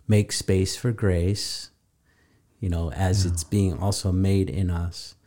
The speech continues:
Speaker 1: Um, how can we, who can we look to? Mary as a model of magnanimity, of, of being ready for the call of God.
Speaker 2: Yeah.
Speaker 1: And then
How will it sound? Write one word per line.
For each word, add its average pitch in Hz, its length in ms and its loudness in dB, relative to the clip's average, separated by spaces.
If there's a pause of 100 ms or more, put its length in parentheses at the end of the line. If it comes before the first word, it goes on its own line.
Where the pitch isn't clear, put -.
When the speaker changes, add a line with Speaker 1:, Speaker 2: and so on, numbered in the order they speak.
(440)
Speaker 1:
Um, 87 260 0 (360)
how 117 200 2
can 110 260 4
we, 107 500 2 (100)
who 127 180 4
can 123 220 6
we 107 120 6
look 104 240 0
to? 80 220 -2
Mary 98 520 4
as 90 220 -4
a 87 60 0
model 92 640 2 (400)
of 87 180 0
magnanimity, 92 1160 2 (420)
of, 90 300 0 (240)
of 90 280 -4
being 95 380 2
ready 98 500 4 (400)
for - 280 0
the 90 100 0
call 90 340 0
of 87 140 -2
God. 85 440 -2
Speaker 2:
Yeah. 104 80 -4 (340)
Speaker 1:
And 104 180 6
then 98 300 4